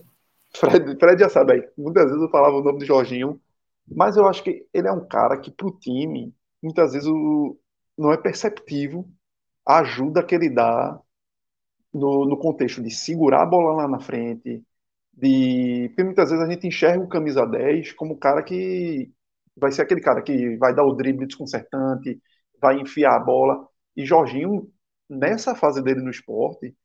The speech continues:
ele é um cara que joga muito mais pro time do que pro Jorginho, nome, estrela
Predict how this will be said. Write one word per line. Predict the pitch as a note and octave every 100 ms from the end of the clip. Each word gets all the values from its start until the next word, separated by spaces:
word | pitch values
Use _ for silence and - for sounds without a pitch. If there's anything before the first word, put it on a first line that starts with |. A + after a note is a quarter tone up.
| _ _ _
ele | - D#3+
é |
um | E3+
cara | C#3+ D3
que | C#3+ D#3 - _ _ _ _ _ _ _ _ _ -
joga | F3 D#3
muito | D#3+ G3+ C#4 D4
mais | G#3 F#3+
pro | - A3
time | - D3+ D#3+ G3 A#3+ _ _ _ _ _ _ _ _ _ _ _ _
do | C#3 F#3+ F#3
que | D#3+ D#3
pro | - F3 F#3+
Jorginho, | D#3+ F3 C3 A2 C#3 D#3 F3+ G3 G3+ - -
nome, | D3 D3+ D#3+ F3+ G3 G3
estrela | F3 - D3+ C#3+ D3+ F3